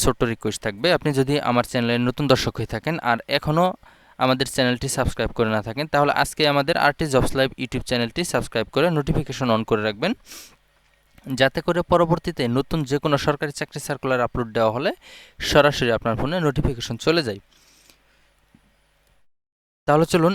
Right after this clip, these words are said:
আর কথা না বাড়িয়ে আমরা ভিডিওর মূল পর্বে চলে যাই, দেখে আসি এই সময়ে কি কি সরকারি চাকরি সার্কুলার চলমান রয়েছে। মূল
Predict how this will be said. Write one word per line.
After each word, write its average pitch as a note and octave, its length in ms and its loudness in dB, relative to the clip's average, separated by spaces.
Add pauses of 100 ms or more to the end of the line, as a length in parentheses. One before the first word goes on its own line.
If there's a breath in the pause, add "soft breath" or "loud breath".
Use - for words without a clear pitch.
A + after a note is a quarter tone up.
আর D3+ 220 4
কথা D#3 180 2
না D3 140 2
বাড়িয়ে C3+ 220 4
আমরা C3 160 2
ভিডিওর C3 320 4
মূল C3+ 180 2
পর্বে C#3+ 340 4
চলে D3+ 160 2
যাই, B2 140 0
দেখে D3 340 -6
আসি C3+ 200 -2 (880)
এই F3 140 4
সময়ে D3+ 360 2 (180)
কি D#3 200 -8
কি E3+ 120 -4
সরকারি D3 380 0
চাকরি - 280 -8
সার্কুলার C3+ 420 -4 (120)
চলমান C#3 420 4
রয়েছে। G#2 260 0 (1120 loud breath)
মূল C#3+ 160 4